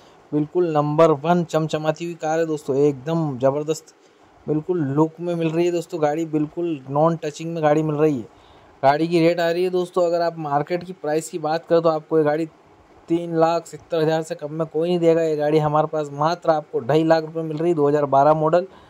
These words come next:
Etios की गाड़ी है, Finance हो जाएगा इस पे, पूरा तीन लाख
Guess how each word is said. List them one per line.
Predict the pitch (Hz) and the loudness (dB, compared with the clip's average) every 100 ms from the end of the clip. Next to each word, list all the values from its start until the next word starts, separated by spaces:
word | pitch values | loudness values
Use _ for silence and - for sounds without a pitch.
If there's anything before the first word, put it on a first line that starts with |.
| - - - - | -20 -20 -20 -10
Etios | 139 156 165 165 | -8 -2 -2 -2
की | - 175 | -4 0
गाड़ी | 156 160 165 | 2 2 -2
है, | 170 185 _ _ | -6 -8 _ _
Finance | 135 139 165 | -6 -2 0
हो | 165 | 2
जाएगा | 160 165 170 175 | 2 2 2 0
इस | 175 | -2
पे, | - 175 | -6 -8
पूरा | 170 165 165 | -6 -2 -2
तीन | 165 156 156 | -2 -4 -2
लाख | 156 160 | -2 -2